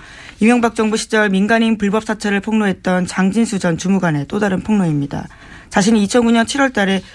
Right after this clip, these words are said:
국무총리실 공직윤리지원관실에서 처음 출근했는데, 이때 특수활-,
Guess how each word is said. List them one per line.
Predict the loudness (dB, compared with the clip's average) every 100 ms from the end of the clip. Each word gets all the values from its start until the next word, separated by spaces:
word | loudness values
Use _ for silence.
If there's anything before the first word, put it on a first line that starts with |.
| -20 -6
국무총리실 | 0 0 2 0 -2 -4 -6
공직윤리지원관실에서 | -4 -4 -2 0 0 -2 0 0 0 0 -2 -4
처음 | 0 0
출근했는데, | 0 -2 0 0 0 0 -2 -2 -6 -14 -2
이때 | -2 2 2 2
특수활-, | -2 0 0 0